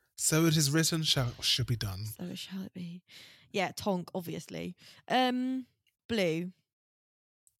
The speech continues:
Speaker 1: Um, I didn't like this.
Speaker 2: <gasps>
Speaker 1: Um,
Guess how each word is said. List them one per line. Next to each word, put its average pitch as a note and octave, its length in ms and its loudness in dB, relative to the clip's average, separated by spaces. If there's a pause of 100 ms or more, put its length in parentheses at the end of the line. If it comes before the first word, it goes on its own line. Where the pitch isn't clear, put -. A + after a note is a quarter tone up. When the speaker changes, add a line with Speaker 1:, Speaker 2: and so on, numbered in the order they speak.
(120)
Speaker 1:
Um, D#3+ 500 8 (220)
I F#3+ 1200 4 (400)
didn't E3 200 6
like A#2 160 -4
this. - 760 -4 (140)
Speaker 2:
<gasps> - 120 -20
Speaker 1:
Um, C3 1120 0